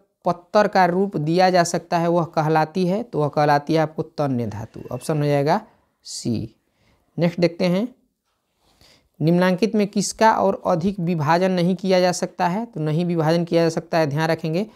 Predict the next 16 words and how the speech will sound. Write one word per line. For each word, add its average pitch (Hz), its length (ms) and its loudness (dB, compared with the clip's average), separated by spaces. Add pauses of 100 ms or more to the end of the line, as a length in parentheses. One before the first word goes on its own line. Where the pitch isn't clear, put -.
(280)
अणु 151 240 0
का, 160 200 2
ऑप्शन 151 260 -2
हो 147 60 -2
जाएगा 147 360 0 (160)
ए। 117 240 -10 (840)
नेक्स्ट 165 300 -2
देखते 170 260 0
हैं, 196 200 0 (1800)
निम्नलिखित 185 440 2
में 208 120 2
कौन 208 300 2
सूर्य 208 320 0
की 202 140 -4
परिक्रमा 196 560 0
में 196 400 0